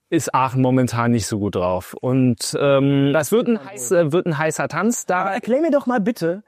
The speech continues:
Speaker 2: erklär mir doch mal, wie man zu Hause gegen Ulm verlieren kann. Auch eine Mannschaft für mich, die zwischenzeitlich Brandbriefe ans Management schreibt, wo die Mannschaft zer-, scheinbar zerrissen ist, dann doch nicht. Verlieren zu Hause null zu eins gegen Ulm und dann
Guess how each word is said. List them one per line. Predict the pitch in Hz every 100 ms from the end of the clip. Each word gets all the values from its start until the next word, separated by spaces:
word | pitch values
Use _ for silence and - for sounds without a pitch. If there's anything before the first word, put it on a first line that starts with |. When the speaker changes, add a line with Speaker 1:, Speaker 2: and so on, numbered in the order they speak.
| -
Speaker 2:
erklär | 160 190 254
mir |
doch | 254 233
mal, | 226
wie | 208
man | 214 208 196 _ -
zu | 175 156
Hause | 208 269 254
gegen | 185 208
Ulm | 196 190 269 320 339 _ _ _
verlieren | - 185 240 208
kann. | 175 202 220
Auch | 185
eine | 226 220
Mannschaft | 180 170 185
für | 180
mich, | 180 220 - _ _ _ 165
die | 180 196 196
zwischenzeitlich | - 220 226 208 208 185 -
Brandbriefe | 147 185 240 175 208 226 196
ans | 180 180 170
Management | 208 240 - 202 202
schreibt, | - 175 202 233 226 - 165
wo |
die | 180
Mannschaft | 165 180 233 233 -
zer-, | 214 208 202 190 180
scheinbar | - 196 208 226
zerrissen | - 185 247 - 202
ist, | 202 220 -
dann | 180
doch | 170 226 -
nicht. | 220 226 - - - - -
Verlieren | 175 170 226 302
zu | - 190
Hause | 233 202
null | 226
zu | 247
eins | 233
gegen | 190 214 196
Ulm | 190 254 214
und | 196
dann | 202